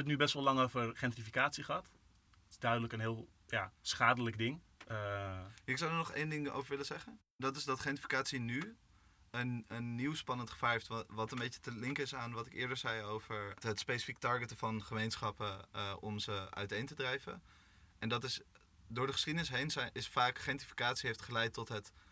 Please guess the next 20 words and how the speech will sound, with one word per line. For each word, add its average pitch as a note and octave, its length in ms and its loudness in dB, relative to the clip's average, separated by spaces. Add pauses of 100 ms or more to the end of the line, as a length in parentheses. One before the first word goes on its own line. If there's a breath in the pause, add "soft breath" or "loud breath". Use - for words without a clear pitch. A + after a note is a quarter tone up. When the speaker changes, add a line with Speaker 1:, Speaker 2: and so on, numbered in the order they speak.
(140 soft breath)
Speaker 2:
uiteenbreken A#2 760 0
van G#2+ 360 -2
een G#2 180 -2
buurt, C#3+ 420 -2 (540 soft breath)
eh, A2 300 0 (300)
maar A2+ 220 2 (120)
die A#2 240 -2
vervolgens C3+ 720 2
later A2+ 480 6
weer A2 380 4 (200)
samenkomt A2+ 840 2
in G#2+ 160 0
een G#2+ 120 2
nieuwe, A2 520 2
eh, F#2+ 320 -4
samenstelling, G2 640 0
in G2+ 80 -6
een G2+ 80 -2
nieuwe A2 240 0
buurt. C#3 360 -6